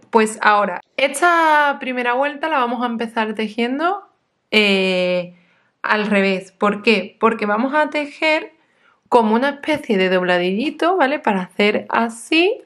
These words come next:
para meter por ahí el cordón. Y lo vamos a tejer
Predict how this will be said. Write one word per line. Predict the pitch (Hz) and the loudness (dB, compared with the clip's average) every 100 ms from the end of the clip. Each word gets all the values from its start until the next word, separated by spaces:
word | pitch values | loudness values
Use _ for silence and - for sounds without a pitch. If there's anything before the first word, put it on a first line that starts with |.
| - | -4
para | 226 233 269 | 0 2 2
meter | 254 226 214 | 0 2 0
por | 214 208 | 2 0
ahí | 220 | 2
el | 269 247 | 0 0
cordón. | 226 185 185 185 | -2 0 0 0
Y | 196 | 2
lo | 208 | 2
vamos | 214 262 | 2 0
a | 302 | -2
tejer | 277 - 330 466 | -2 0 0 -2